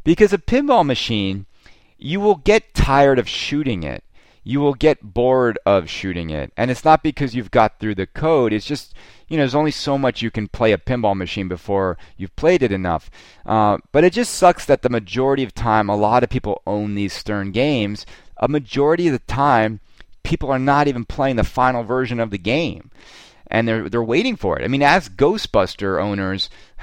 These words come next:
what it feels like. I mean, what, two, three years later, they're gonna get around to working on the code again? And you really think there's gonna be a lot of focus on that code? Um, so I, I think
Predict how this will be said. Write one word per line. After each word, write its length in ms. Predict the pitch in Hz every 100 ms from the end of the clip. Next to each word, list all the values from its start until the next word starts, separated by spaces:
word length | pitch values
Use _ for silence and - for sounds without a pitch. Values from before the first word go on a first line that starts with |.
| 98
what 160 | -
it 100 | 101
feels 400 | - 113 98 92
like. 420 | 95 87 80 78 -
I 40 |
mean, 280 | 135 127 101
what, 120 | 117 - - _
two, 380 | - 175 185 175
three 240 | 151 180
years 400 | 170 170 175 131
later, 540 | 110 123 151 175 190 180 - - -
they're 160 | 127 127
gonna 240 | 113 135
get 200 | 110 131
around 420 | 127 110 113 131 127
to 80 |
working 300 | 113 113 123
on 100 | 110
the 80 | 98
code 300 | - 107 117
again? 400 | 143 175 185 160 - -
And 160 | 120
you 100 | 127
really 220 | 139 160
think 220 | 143 156 151
there's 180 | 135
gonna 140 | 117 117
be 80 | 117
a 60 |
lot 160 | 107 92
of 80 | -
focus 500 | - 113 - 147 151
on 160 | 160
that 280 | 175 190 170 - - -
code? 420 | 202 202 190 156 - - - - -
Um, 380 | 113 117 117 -
so 440 | - 175 175 170 -
I, 340 | - - 175 -
I 80 |
think 560 | 170 - 233 233 -